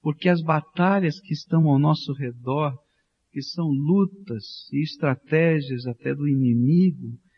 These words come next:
essa nós não vamos perder se na nossa mente e no nosso coração nós estivermos arraigados ao Senhor. Porque esta já foi vencida por Jesus.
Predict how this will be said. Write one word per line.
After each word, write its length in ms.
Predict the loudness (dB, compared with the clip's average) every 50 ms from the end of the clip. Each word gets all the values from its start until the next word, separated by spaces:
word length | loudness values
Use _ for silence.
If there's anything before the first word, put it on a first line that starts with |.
| _ _ _ _ _
essa 680 | -2 0 0 0 0 -2 -6 -12 -20 -18 -18 -18 -16 -12
nós 320 | -10 -6 -4 -2 -2 0 0
não 260 | 0 0 2 2 0
vamos 500 | 0 0 0 0 2 2 0 -2 -2 -4 -6 -12 _ _
perder 840 | -4 -2 0 0 0 -2 -4 -6 -2 2 4 4 4 4 0 -2 -6 -10 _ _ _ -20 -20 -20 _
se 200 | -14 -4 -2 0
na 180 | 2 2 2 2
nossa 400 | 2 2 0 -2 -2 -4 -2 -2
mente 520 | 0 2 2 4 4 4 2 0 -2 -2
e 40 | -2
no 120 | -2 -2
nosso 380 | -2 -2 -4 -4 -6 -8 -12 -12
coração 760 | -6 -4 -2 0 0 -2 -2 -6 -10 -10 -6 -2 -2 -2 -2 -4 -6 _ _ _ _ _ _
nós 200 | -4 -4 -2 -2
estivermos 580 | -4 -6 -10 -6 -4 -2 0 0 0 0 0 0
arraigados 1080 | 0 0 0 0 0 0 0 0 -2 -4 -6 -2 0 0 0 0 -2 -6 -8 -8 -6
ao 100 | -6 -8
Senhor. 640 | -8 -10 -8 -4 -2 -2 0 0 0 -2 -2 -6 -12 -16 -18 -18 -16 -16 -16 -18 -20 _ _ _ _ _ _ -8
Porque 380 | -8 -8 -6 -2 0 0 2
esta 300 | 2 2 0 0 -4 -6
já 140 | -4 -4 -4
foi 260 | -6 _ -4 -2 -2
vencida 720 | -2 -2 -2 -2 -4 -4 -8 -12 -16 -10 -8 -6 -6 -6 -8 -10 -6
por 160 | -4 -4 -4
Jesus. 1300 | -4 -4 -4 -6 -6 -6 -8 -8 -6 -8 -8 -10 -14 -16 -16 -18 -18 -18 -20 -20 -20 -20 -20 -20 _